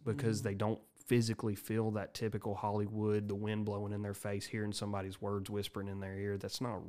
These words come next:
Speaker 1: real.
Speaker 2: Right.
Speaker 1: What's real is hearing the lessons and what you have learned of,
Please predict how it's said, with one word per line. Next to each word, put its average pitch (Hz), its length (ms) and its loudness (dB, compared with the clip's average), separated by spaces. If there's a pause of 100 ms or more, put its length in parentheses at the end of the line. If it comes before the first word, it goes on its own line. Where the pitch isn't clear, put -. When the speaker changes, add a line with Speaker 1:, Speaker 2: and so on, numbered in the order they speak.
(120)
Speaker 1:
real. 107 380 -4
Speaker 2:
Right. 143 380 8 (100)
Speaker 1:
What's 117 300 4
real 120 420 6
is 98 120 2
hearing 123 460 2
the 101 60 -2
lessons 104 640 0
and 101 160 -2
what 104 200 -2
you 98 100 -6
have 120 360 0
learned 101 400 -2
of, 98 160 -6